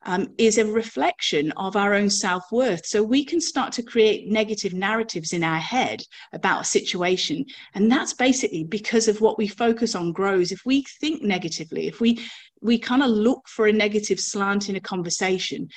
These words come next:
this is what's gonna happen. So this is where can we get really selective, and we're gonna look at how we can do this over the next few days, really selective about what we feed our mind and what we make fertile in our mindset,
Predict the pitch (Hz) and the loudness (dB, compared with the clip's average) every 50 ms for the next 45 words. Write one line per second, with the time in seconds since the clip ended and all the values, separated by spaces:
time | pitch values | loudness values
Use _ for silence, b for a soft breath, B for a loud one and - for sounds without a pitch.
0 | B B B B B B _ - 208 214 214 254 214 - 208 - - - - 185 | B B B B B B _ 0 2 2 4 4 0 0 0 -2 -4 -4 -4 -6
1 | 185 170 - - 196 - - - - 156 147 - - 220 226 226 B B B B | -6 -6 -6 -8 -10 -10 -10 -8 -8 -4 -2 2 4 4 4 2 B B B B
2 | B B 233 247 302 359 349 339 311 277 254 262 - - 226 233 233 226 254 - | B B 2 2 2 2 2 0 0 0 0 0 0 0 0 0 2 2 0 -2
3 | - 208 202 208 226 269 339 370 381 370 349 285 - - - 226 214 220 233 233 | -2 -4 -6 -4 -2 -2 -2 -2 0 0 0 0 0 -2 -2 0 0 0 0 -2
4 | - - - - - - - - 185 196 202 214 220 247 254 254 254 254 269 277 | -4 -10 -12 -12 -10 -12 -10 -6 -2 0 2 4 4 4 4 4 4 4 4 2
5 | 262 247 208 - - 233 233 226 220 233 226 - - 214 208 214 233 226 233 214 | 0 -4 -6 -4 -2 0 0 0 0 0 -2 -2 -2 -2 -2 0 0 0 0 0
6 | 190 175 202 185 175 170 170 175 185 180 - - - - 180 175 160 180 170 156 | -2 -2 -4 -4 -4 -4 -4 -4 -4 -4 -4 -6 -6 -6 -6 -4 -2 -2 -2 -2
7 | 160 165 - B B B B B B - 196 202 240 269 294 302 277 277 269 - | -4 -6 -8 B B B B B B -6 0 2 4 4 6 6 4 4 2 2
8 | - 233 226 226 - - - - 175 170 160 185 180 175 - 185 175 160 180 214 | 0 0 0 0 -2 -4 -8 -8 -8 -6 -4 -4 -4 -2 -4 -4 -4 0 0 0
9 | 208 - - 254 247 233 - - - 233 214 202 208 185 185 180 175 170 165 160 | 0 0 -2 -2 -2 -2 -4 -4 -2 0 0 0 0 0 0 0 0 -2 -2 -2
10 | 170 165 175 175 185 185 - - 233 220 220 214 202 190 214 - - - - - | -2 -4 -4 -4 -4 -4 -2 0 2 2 2 2 2 0 -2 -4 -8 -16 -14 -8
11 | - 202 202 202 202 202 - 180 165 160 156 160 165 165 160 165 165 165 165 165 | -4 -2 -2 -2 -2 -4 -4 -2 -2 0 0 0 0 -2 -2 -2 -2 -2 -4 -4
12 | 165 175 170 - - 165 143 113 - - | -4 -6 -8 -8 -10 -10 -10 -10 -10 -12